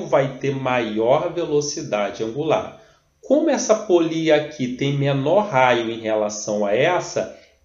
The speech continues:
essa aqui vai ter maior velocidade angular.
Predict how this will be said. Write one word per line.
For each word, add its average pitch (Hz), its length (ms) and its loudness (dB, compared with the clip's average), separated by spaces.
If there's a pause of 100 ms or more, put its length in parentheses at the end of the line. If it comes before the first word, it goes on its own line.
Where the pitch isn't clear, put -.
(200)
essa 247 500 4
aqui 170 360 -4
vai 165 360 -2
ter 151 140 -4
maior 135 640 0
velocidade 120 1040 -8
angular. 101 600 -8